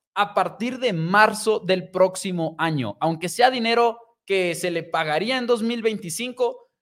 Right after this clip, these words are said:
hay como un candadito en el contrato que si llega el marzo del dos mil veinticuatro y sigue en el equipo de los Broncos de Denver,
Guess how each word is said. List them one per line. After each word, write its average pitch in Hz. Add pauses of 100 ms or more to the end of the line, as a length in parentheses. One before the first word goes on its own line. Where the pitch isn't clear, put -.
(160)
hay 190
como 202
un 202
candadito 185
en 175
el 151
contrato 190
que 156
si 143
llega 240
el 233
marzo 214
del 147
dos 139
mil 180
veinticuatro 214
y 147
sigue 247
en 240
el 202
equipo 190
de 156
los 147
Broncos 160
de 127
Denver, 220